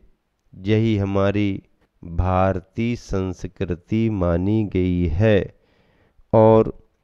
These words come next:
ऐसी भारतीय संस्कृति में नियम, संयम, तप, तपस्या का बड़ा महत्व है, बड़ा महत्व है। नियम, संयम,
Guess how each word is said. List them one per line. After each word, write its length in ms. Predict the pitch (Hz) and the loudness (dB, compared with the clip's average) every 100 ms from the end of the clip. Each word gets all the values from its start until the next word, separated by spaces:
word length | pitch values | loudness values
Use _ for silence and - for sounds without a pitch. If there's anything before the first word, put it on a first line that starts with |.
| _ _ _ _ | _ _ _ _
ऐसी 400 | 113 113 - 143 | 2 2 2 2
भारतीय 580 | 104 92 95 95 - 123 | 4 4 2 0 -2 -4
संस्कृति 840 | - 101 98 90 - 90 85 87 | -2 -2 -2 -4 -2 -2 0 -2
में 480 | 82 87 107 127 135 - _ _ _ - | 0 2 2 0 -4 -12 _ _ _ -12
नियम, 560 | 95 98 113 123 123 107 | -6 -2 0 2 0 -4
संयम, 720 | - 101 101 113 123 104 - - - _ _ _ _ _ _ _ - | -4 -2 0 0 0 -2 -12 -20 -20 _ _ _ _ _ _ _ -2
तप, 260 | 123 - - - _ _ _ | 0 -2 -12 -20 _ _ _
तपस्या 640 | 110 - 110 98 - 117 104 | -6 -2 -2 -2 -4 -2 -2
का 240 | - 113 | -2 -2
बड़ा 380 | 101 98 107 120 | 0 0 2 0
महत्व 580 | 107 85 85 101 _ 87 | 0 -4 -4 -6 _ -4
है, 220 | - - - - _ _ _ _ _ 127 | -4 -6 -14 -20 _ _ _ _ _ -2
बड़ा 260 | 165 190 | 2 4
महत्व 540 | 151 107 98 92 _ 87 | 2 0 0 -2 _ -6
है। 400 | 82 78 - _ _ _ - | -6 -10 -14 _ _ _ -6
नियम, 360 | 104 131 143 135 | -2 2 2 0
संयम, 540 | - 113 120 139 165 | -4 -4 -4 -4 -6